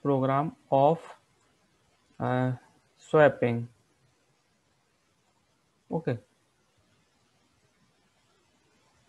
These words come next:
इस तरह से आप अपने according भी कमेंट दे सकते हैं, program of swapping या program of, अ,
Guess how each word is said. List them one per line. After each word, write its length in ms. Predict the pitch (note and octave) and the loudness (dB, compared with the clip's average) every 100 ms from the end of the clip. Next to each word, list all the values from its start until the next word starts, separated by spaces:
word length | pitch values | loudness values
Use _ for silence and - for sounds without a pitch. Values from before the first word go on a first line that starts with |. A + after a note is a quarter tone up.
| _ _ _ _ _ _ _ _ _ _ - _ _ _ _ _ _ - | _ _ _ _ _ _ _ _ _ _ -20 _ _ _ _ _ _ -6
इस 220 | D3 - | -6 -2
तरह 200 | C#3+ B2+ | 0 0
से 120 | A#2+ | 2
आप 300 | A#2+ C#3 D3 - | 4 4 2 -2
अपने 320 | - D#3+ D#3+ | -4 0 0
according 420 | D#3 E3 E3 E3+ | 2 2 4 2
भी 80 | D#3+ | 0
कमेंट 360 | D#3 D3+ D#3 D3 | 2 2 2 4
दे 180 | D3 | 4
सकते 360 | D3 C3 - C#3 | 4 -2 -2 -4
हैं, 160 | E3 D#3+ | -4 -6
program 560 | - D3 C#3+ D3 D3 | -2 0 2 2 0
of 80 | C#3+ | 2
swapping 440 | C#3+ C#3 C#3 D3+ | 6 6 6 2
या 360 | C#3+ C#3 C#3 C3+ - - - - | 4 6 4 2 -10 -20 -20 6
program 340 | D#3+ D#3 D#3+ D#3+ | 8 8 6 8
of, 380 | C#3+ D3+ - D#3 | 8 8 4 4
अ, 1000 | D3 - - - C3 C3 B2+ B2+ C3 | 4 2 -4 -4 -2 0 0 -2 -4